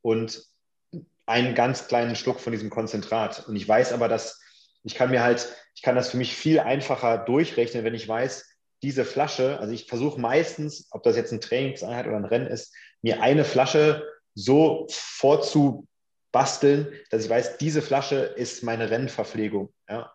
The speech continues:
Und das, was an Wasser dazu kommt, kann ich ja immer quasi vielleicht auch ein bisschen nach Bedarf trinken und dann, oder dann kommt mal was und dann ist meine Tankstelle da. Aber ich weiß, das ist mein, das ist mein Treibstoff.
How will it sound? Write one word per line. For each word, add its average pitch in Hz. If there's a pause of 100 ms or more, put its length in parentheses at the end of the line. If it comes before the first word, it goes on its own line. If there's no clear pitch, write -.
Und 104 (300)
das, 120
was 123
an 110
Wasser 151
dazu 156
kommt, 156
kann 139
ich 135
ja 135
immer 135
quasi 120 (340)
vielleicht 120
auch 120
ein 120
bisschen 123
nach 113
Bedarf 123
trinken 135
und 117
dann, 107
oder 101
dann 101
kommt -
mal 127
was 123
und 110
dann 92
ist -
meine 101
Tankstelle 131
da. 113 (400)
Aber 113
ich -
weiß, - (200)
das 127
ist 139
mein, 120
das 127
ist 123
mein 113
Treibstoff. -